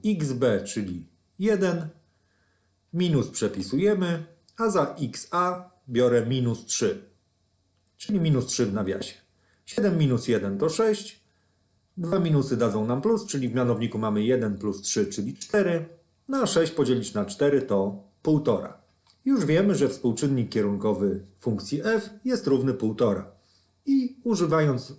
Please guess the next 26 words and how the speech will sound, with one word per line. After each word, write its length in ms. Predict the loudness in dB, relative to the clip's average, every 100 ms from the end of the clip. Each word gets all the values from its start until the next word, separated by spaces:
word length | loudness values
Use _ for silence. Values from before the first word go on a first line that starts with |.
| -6
wzoru 300 | 2 4 4
ogólnego 440 | 4 2 2 2
funkcji 380 | 0 -4 -4 -4
liniowej, 440 | 0 0 2 0
czyli 280 | -2 -2 0
f 180 | 0 0
od 120 | -2
x 160 | -4 -6
równa 200 | -4 -4
się 260 | -4 -6
a 80 | -6
x 220 | -10 -12
plus 220 | -4 -4 0
b, 280 | 2 0 -4 -20 _ _ _ _
zaczynamy 460 | -4 0 2 2 2
po 140 | 0
kolei 340 | 2 2 4 0
wstawiać. 520 | 0 0 2 0 -2
Najpierw 360 | -2 0 0 0
za 100 | -4
współczynnik 580 | -2 -4 0 0 0
kierunkowy 480 | 0 -2 2 2 2
wstawimy 420 | 0 -4 -2 -2
półtora, 460 | 0 0 0 2 0
czyli 260 | 0 -2 0
mamy 320 | 0 -2